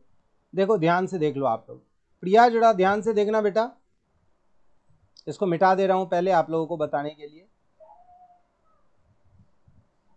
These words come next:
और जो जो बता रहा हूँ श्वेता थोड़ा formula है इसलिए याद कर लेना बेटा इसको।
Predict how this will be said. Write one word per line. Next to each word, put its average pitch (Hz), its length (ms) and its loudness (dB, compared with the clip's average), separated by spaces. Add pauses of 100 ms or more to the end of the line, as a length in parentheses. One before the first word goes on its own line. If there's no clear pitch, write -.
(260)
और 147 100 0
जो 160 160 0
जो 220 120 4
बता 196 280 6
रहा 220 100 6
हूँ 226 120 2
श्वेता 208 380 2
थोड़ा 220 240 4
formula 185 500 2
है 233 80 4
इसलिए 208 240 0
याद 170 340 2
कर 196 100 -2
लेना 190 240 -4
बेटा 185 200 -4
इसको। 180 320 -10